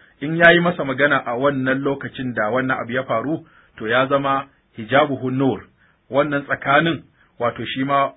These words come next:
hanya ce ta wahayi da Allah Ta'ala ya amfani da ita yi wa manzon Allah sallallahu ta'ala alaihi wa sallama magana. Sai hanya ta takwas shi ne wanda malaman salaf suka yi saɓani har aka samu ƙauli uku a kai, cewa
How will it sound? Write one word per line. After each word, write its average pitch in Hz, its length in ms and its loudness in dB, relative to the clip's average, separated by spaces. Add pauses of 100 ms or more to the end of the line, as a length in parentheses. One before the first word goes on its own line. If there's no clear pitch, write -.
(160)
hanya 147 420 0
ce 131 140 -6
ta 139 120 -4
wahayi 131 460 0 (380)
da 113 320 -2
Allah 139 320 2
Ta'ala 127 340 0
ya 131 100 2
amfani 123 400 -6
da 120 80 -8
ita 123 200 -10
yi - 60 -6
wa 117 80 -2
manzon 110 340 -6
Allah 120 300 -4 (320)
sallallahu 117 520 -2
ta'ala 117 320 0
alaihi 110 220 -8
wa 104 140 -12
sallama 107 320 -6
magana. 98 380 -6 (500)
Sai 147 80 -4
hanya 165 320 4
ta 147 100 -6
takwas 156 360 -2 (680)
shi 156 220 -6
ne 151 100 -2
wanda 135 600 2
malaman 117 580 -2
salaf 151 260 0
suka 135 180 -6
yi 113 120 -2
saɓani 135 520 0
har 127 140 -4
aka - 220 -6
samu 117 220 -6
ƙauli 135 260 -4
uku 113 220 -8
a 95 100 -6
kai, 101 200 -12 (440)
cewa 139 320 2